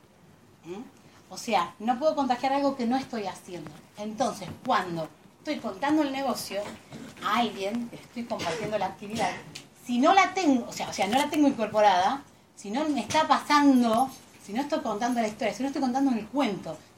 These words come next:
de que a Barbie le va bien, o a Cristina, o a, a todas las personas que están teniendo resultados, esto lo pueden hacer masivo, a todos nos puede ir bien, porque todos tenemos el mismo negocio, tenemos la misma actividad. Entonces, la diferencia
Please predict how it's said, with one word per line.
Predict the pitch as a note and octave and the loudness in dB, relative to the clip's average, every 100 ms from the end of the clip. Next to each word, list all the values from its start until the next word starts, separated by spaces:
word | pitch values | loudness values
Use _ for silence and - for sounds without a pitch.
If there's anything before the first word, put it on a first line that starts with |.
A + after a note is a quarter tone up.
| - | -6
de | G3+ F#3 | -6 -4
que | F#3+ E3+ | -8 -2
a | G3+ | -2
Barbie | G3+ C#4+ C#4+ C4 B3+ C#4 | 4 6 8 4 2 0
le | A3 | 0
va | G#3+ A#3 | 2 2
bien, | A#3 A#3 A#3 - - - - | 2 2 2 -2 -14 -20 -8
o | G#3 | -4
a | |
Cristina, | G3 F#3+ - - C4+ B3 A#3 A#3 - | -2 -4 -6 -4 0 2 2 0 -2
o | F#3 | 0
a, | F3+ - | 0 0
a | F#3 - | -4 0
todas | C4 B3+ B3 | 2 4 2
las | G#3+ | -2
personas | F#3 A#3+ A#3 | -8 -4 -4
que | - | -6
están | - A#3+ | -6 -6
teniendo | A#3+ A3+ G#3 | -4 -4 -4
resultados, | G3+ F#3+ - - - _ _ - | -2 -4 -4 -12 -20 _ _ -12
esto | E4+ G4 | -6 -4
lo | C4 | -2
pueden | C#4+ C#4+ | 0 0
hacer | C4 C#4 D4+ D#4+ - - G3+ | 0 0 0 -2 -14 -20 -14
masivo, | G3+ - - D4 G3+ D#3+ - | -14 -12 -6 -4 -4 -8 -8
a | G3+ - | -8 -2
todos | G4+ D#4 | -2 -2
nos | G3+ | -6
puede | - F#3 F3 | -8 -6 -6
ir | E3 | -8
bien, | F3 E3 | -8 -8
porque | F3+ G#3+ | -8 -8
todos | G#3+ D#4 - | -2 -2 0
tenemos | C#4 C#4 B3+ | 0 2 2
el | B3 | 0
mismo | C4 A#3+ | 0 0
negocio, | G3+ D#4 - E3+ - _ _ _ _ _ _ - - | -2 -4 -4 -10 -12 _ _ _ _ _ _ -8 -6
tenemos | A3+ C#4 B3+ | 0 2 2
la | |
misma | A3 A#3+ A#3+ | -2 -4 -4
actividad. | - F3 F3+ A#3 - - _ - | -8 -12 -2 -2 -2 -10 _ -10
Entonces, | C#4 A#3+ A3 | -8 -6 -4
la | G3+ | -4
diferencia | A#3 C4+ C4 G#3 - F3+ | -4 -4 -2 -4 -6 -10